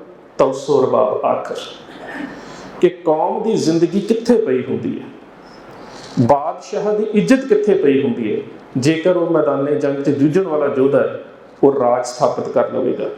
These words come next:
ਤੇ ਜੇ ਉਹ ਆਪ ਹੀ ਸੰਗੀਤ ਦੇ ਵਿੱਚ ਤੇ ਔਰਤਾਂ ਦੇ ਨਾਚ ਦੇ ਵਿੱਚ ਰਚਿਆ ਪਿਆ ਹੈ, ਤੇ ਉਹ ਲਿਆ ਰਾਜ ਵੀ ਗਵਾ ਲਵੇਗਾ। ਔਰੰਗਜ਼ੇਬ ਦੇ ਖਾਨਦਾਨ 'ਚ ਹੋਇਆ ਇਸ ਤਰ੍ਹਾਂ। ਮੁਹੰਮਦ ਸ਼ਾਹ ਦਾ ਰਾਜ ਜਨਮ ਦਾ ਕਾਰਨ ਹੀ ਸੀ ਕਿ ਉਹਨੂੰ ਕਿਹਾ ਹੀ ਮੁਹੰਮਦ ਸ਼ਾਹ ਰੰਗੀਲਾ ਜਾਂਦਾ ਸੀ।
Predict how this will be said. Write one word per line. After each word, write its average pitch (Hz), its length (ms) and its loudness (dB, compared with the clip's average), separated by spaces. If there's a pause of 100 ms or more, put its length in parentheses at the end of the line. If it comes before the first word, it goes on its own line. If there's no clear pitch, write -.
(380)
ਤੇ 226 100 8
ਜੇ 202 200 -2
ਉਹ 233 260 2
ਆਪ 185 300 4
ਹੀ 240 80 -4
ਸੰਗੀਤ 180 520 4
ਦੇ 208 60 8
ਵਿੱਚ - 160 2
ਤੇ - 260 2
ਔਰਤਾਂ 165 380 4
ਦੇ 175 100 0
ਨਾਚ 147 360 2
ਦੇ 175 160 -2
ਵਿੱਚ 170 160 0
ਰਚਿਆ 180 340 4
ਪਿਆ 160 220 4
ਹੈ, - 300 -2 (360)
ਤੇ 185 160 6
ਉਹ 185 160 4
ਲਿਆ 151 320 4
ਰਾਜ 147 260 0
ਵੀ 147 120 -2
ਗਵਾ 120 260 4
ਲਵੇਗਾ। - 380 -4 (720)
ਔਰੰਗਜ਼ੇਬ 185 440 0
ਦੇ 220 100 4
ਖਾਨਦਾਨ 202 440 0
'ਚ - 100 -2
ਹੋਇਆ 233 140 2
ਇਸ - 140 0
ਤਰ੍ਹਾਂ। 180 140 -8 (1000)
ਮੁਹੰਮਦ 143 380 2
ਸ਼ਾਹ 175 300 0
ਦਾ 208 140 2
ਰਾਜ 151 280 0
ਜਨਮ 196 200 0
ਦਾ 220 100 2
ਕਾਰਨ 254 440 -2
ਹੀ 220 140 -2
ਸੀ 220 140 -4
ਕਿ 240 120 0
ਉਹਨੂੰ 240 140 4
ਕਿਹਾ 240 160 0
ਹੀ 269 60 0
ਮੁਹੰਮਦ 226 340 0
ਸ਼ਾਹ 190 140 2
ਰੰਗੀਲਾ 175 340 0
ਜਾਂਦਾ 143 300 2
ਸੀ। 135 160 -2